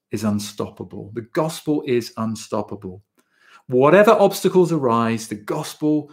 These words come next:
continues to spread." Just, just look out for it again and again as, as you read through Acts.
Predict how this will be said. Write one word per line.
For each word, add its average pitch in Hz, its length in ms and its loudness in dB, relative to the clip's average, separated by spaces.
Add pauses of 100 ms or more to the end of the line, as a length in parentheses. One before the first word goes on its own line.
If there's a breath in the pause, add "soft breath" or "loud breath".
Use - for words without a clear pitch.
(120)
continues 117 680 -4
to 113 100 -10
spread." 101 520 -8 (580)
Just, 170 260 -8
just - 180 -4
look 208 180 2
out 170 200 2
for 120 140 0
it 120 80 0
again 139 300 2
and 135 120 2
again 131 300 2
as, 113 320 -2
as 113 100 -8
you 117 100 -4
read 123 240 0
through 123 240 0
Acts. - 440 -6